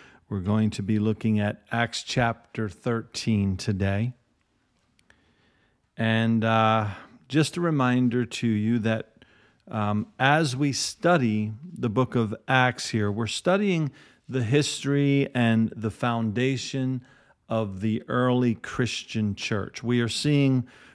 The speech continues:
what is referred to here as the Acts of the Apostles, and the things that were done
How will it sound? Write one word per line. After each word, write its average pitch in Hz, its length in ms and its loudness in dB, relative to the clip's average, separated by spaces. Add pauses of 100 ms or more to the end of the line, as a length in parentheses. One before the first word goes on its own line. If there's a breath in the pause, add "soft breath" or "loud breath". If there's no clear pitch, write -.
what 131 160 4
is 117 220 4
referred 127 640 2
to 127 240 -2
here 120 340 -2
as 107 280 -4
the 113 340 -4
Acts 131 500 0
of 110 160 -2
the 117 320 0
Apostles, - 1000 -4 (960 soft breath)
and 113 520 2
the 117 140 -4
things 151 360 4
that 143 200 2
were 127 140 0
done 127 640 0